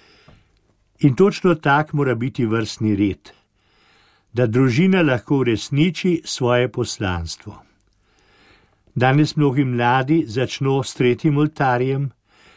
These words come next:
potem pa zmanjka časa in volje za drugi in predvsem prvi oltar. Ob obisku Argentine sem občudoval naše rojake,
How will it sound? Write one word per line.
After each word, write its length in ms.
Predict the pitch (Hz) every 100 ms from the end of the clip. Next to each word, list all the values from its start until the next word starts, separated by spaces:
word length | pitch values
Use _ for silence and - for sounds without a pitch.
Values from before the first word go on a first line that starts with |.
| _
potem 340 | - 117 190 185
pa 100 | 165
zmanjka 480 | 143 160 175 180
časa 600 | 156 139 127 151 - 175 185
in 240 | 175 175
volje 540 | 131 127 123 120 123 123
za 220 | 107 117
drugi 640 | 101 113 131 131 156 165 156 -
in 180 | 117 110
predvsem 720 | 107 95 90 - 147 156 156 _ _ _ _
prvi 380 | - 151 165 170
oltar. 580 | 139 139 113 117 90 78 _ _ _ _ _ _ _ _ _ _ _ _ _ _ _ - - _ _ _ _ _ _ - - -
Ob 160 | 147
obisku 400 | 151 180 208 -
Argentine 760 | 165 135 123 107 160 156 139 123 -
sem 240 | 151 135
občudoval 680 | 113 - 123 117 110 143 131
naše 380 | 113 110 - 117
rojake, 640 | 110 110 107 110 131 120